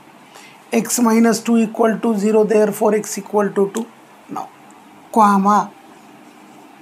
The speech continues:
critical points are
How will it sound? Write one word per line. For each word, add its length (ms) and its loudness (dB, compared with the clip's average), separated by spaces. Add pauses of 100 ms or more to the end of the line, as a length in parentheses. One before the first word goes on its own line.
(2250)
critical 760 4 (1700)
points 840 2 (640)
are 340 2